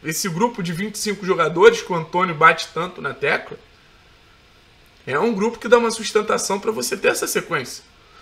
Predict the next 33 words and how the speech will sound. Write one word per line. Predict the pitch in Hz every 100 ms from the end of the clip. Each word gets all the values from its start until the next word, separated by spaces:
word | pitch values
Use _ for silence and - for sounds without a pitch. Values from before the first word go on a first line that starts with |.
| -
Porque | - 208 233 226 226
você | - 196 202
não | 233
vai | - -
obrigar | 190 185 185 208
os | 202 175
mesmos | 170 208 196 175
jogadores | 160 170 165 143 151 196 226 - - _ - - - - _ _ _ _ _ _ -
a | 151
estarem | - 170 202 202
sempre | - 208 220 214 196
jogando | 185 185 175 175
os | 151
mesmos | 151 151 143 135
jogos. | 135 131 180
Você | 330 -
muda. | 320 226 247 - -
Um | 185
jogo | 196 240
é | 220
Christian, | - 233 339 -
outro | - -
jogo | 214 233
é | 240
Citadini. | - - 160 135 208 196 - - - - - - - -
Um | 196
jogo | 233 233
é | 175
Jadson, | 185 - - -
outro | 233 233
jogo | 202 233
é | 240
Terãs. | 214 208 185 220 170